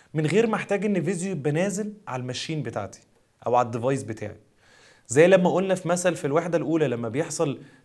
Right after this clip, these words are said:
تعاون وببعت الملف للمدير عشان يحط شوية commands، قلت لكم المدير ممكن يفتحه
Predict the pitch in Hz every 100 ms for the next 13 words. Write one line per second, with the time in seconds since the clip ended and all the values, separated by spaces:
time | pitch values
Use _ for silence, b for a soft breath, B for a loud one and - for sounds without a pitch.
0 | B 120 110 156 170 185 196 - - _
1 | b b b b 120 156 156 135 135 120
2 | 120 151 - 127 117 117 113 151 135 120
3 | 110 156 - 147 156 156 135 170 - 113
4 | - 165 165 165 135 156 160 156 156 127
5 | 160 151 180